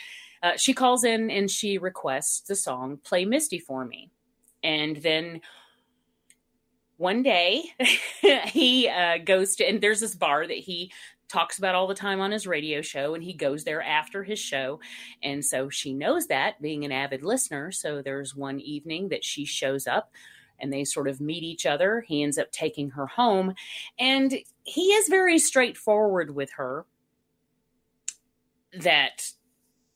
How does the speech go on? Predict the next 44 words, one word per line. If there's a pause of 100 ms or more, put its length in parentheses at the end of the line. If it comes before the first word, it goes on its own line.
(560)
pretty
much
this
is
all
there
is. (480)
And (640)
she's
like,
you
know,
okay,
you
know,
like,
that
she's (220)
fine
with
that. (440)
Except
for
when
she
starts
randomly
showing
up
at
his
house
or
showing
up
at
the
radio
station
or (380)
showing
up
at
his